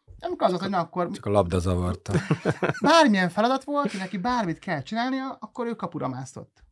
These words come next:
Speaker 1: meg leült. Tehát ő, „Jó, akkor mondtam, akkor hagyjuk.”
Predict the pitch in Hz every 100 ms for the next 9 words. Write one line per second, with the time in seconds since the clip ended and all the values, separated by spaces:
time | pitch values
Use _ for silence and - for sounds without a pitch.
0 | _ 196 156 156 135 113 - _ _ -
1 | - 269 262 254 170 131 - 170 175 -
2 | - 156 151 139 131 _